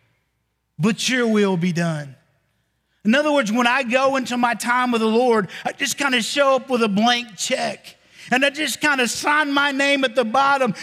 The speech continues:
and I say, "Lord, before you even ask, here it is. My yes is on the table before you ask."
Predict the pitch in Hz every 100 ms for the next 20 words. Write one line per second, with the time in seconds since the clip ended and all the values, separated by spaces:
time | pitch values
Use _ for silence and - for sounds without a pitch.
0 | - 269 262 - 277 202 - 277 330 339
1 | 294 277 302 277 277 359 370 339 294 294
2 | 330 302 269 - - - - 370 381 381
3 | 392 370 262 - - - 226 339 349 277
4 | 339 370 - 320 294 302 277 277 269 311
5 | 294 277 262 440 - 294 285 247 262 -
6 | 285 294 277 - - -